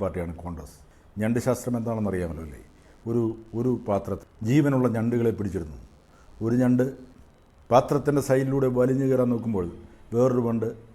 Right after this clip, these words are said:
പിടിച്ച് താഴേക്കിടും. "നീ അങ്ങനെ രക്ഷപ്പെടണ്ട." അടുത്തൊരാൾ കയറാൻ ശ്രമിക്കുമ്പോൾ മൂന്നാമതൊരാൾ പിടിച്ച് വലിച്ചിടും. അങ്ങനെ ആ ഞണ്ട് അതിനകത്ത് തന്നെ ജീവിതം അവസാനിക്കും. ഇതാണ് ഞണ്ട് ശാസ്ത്രം.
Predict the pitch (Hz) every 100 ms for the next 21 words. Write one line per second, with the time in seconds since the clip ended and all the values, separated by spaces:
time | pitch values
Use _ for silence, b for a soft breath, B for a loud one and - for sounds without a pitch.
0 | - - - 110 107 107 104 95 95 87
1 | 85 101 113 110 101 92 101 90 76 -
2 | - - - - - 113 147 156 165 160
3 | 151 156 151 151 135 135 143 170 165 -
4 | - - 127 143 139 123 117 113 107 104
5 | 104 92 85 - - - - 107 113 110
6 | 107 104 104 107 107 - B B B 104
7 | 113 113 107 104 101 87 98 101 95 82
8 | 87 78 90 - - 120 107 104 107 117
9 | - 92 -